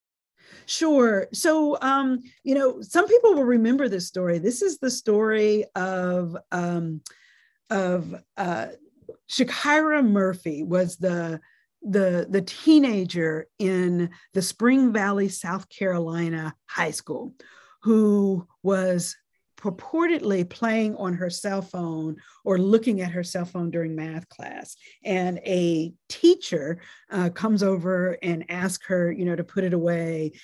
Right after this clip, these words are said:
And she was slow to do so. And so the, uh, s-, teacher called in the principal, um, or called in, you know, uh, uh, either the vice principal or the assistant principal, who,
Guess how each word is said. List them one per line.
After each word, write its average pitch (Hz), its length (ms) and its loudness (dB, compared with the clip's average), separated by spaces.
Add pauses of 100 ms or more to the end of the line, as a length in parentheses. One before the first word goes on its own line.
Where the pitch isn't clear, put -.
(300)
And 175 400 -2
she 208 180 -4
was 180 140 -2
slow 233 280 4
to 220 80 2
do 226 240 2
so. 170 560 -2
And 180 220 -2
so 185 420 -2
the, 180 420 -2 (320)
uh, - 240 -6 (180)
s-, - 180 -10 (200)
teacher 233 580 2
called 247 680 0
in 175 540 -2 (300)
the 170 720 -2 (200)
principal, - 600 0 (380)
um, 170 500 -2 (240)
or 180 220 2
called 214 360 -2
in, 180 380 -2
you 202 140 -4
know, 156 260 -6 (160)
uh, - 280 -14
uh, 180 240 -6
either 202 200 4
the 175 120 0
vice 190 200 0
principal 175 340 -6
or 175 260 0
the 165 160 -4
assistant 202 420 -6
principal, 170 480 -8 (240)
who, 202 580 4